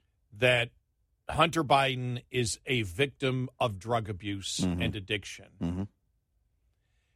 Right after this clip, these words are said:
Speaker 1: And he, I can see a defense coming out,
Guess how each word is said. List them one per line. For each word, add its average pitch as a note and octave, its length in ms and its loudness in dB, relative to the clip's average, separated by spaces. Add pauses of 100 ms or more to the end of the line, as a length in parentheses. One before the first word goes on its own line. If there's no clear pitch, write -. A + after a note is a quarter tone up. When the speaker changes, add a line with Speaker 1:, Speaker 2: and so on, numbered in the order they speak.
(160)
Speaker 1:
And A2+ 440 0 (200)
he, C#3+ 500 -2 (160)
I D3 160 6
can F3 240 -4
see C3+ 720 -2 (540)
a D3 100 0
defense D#3+ 580 -2
coming D3+ 380 -2
out, A2 280 -2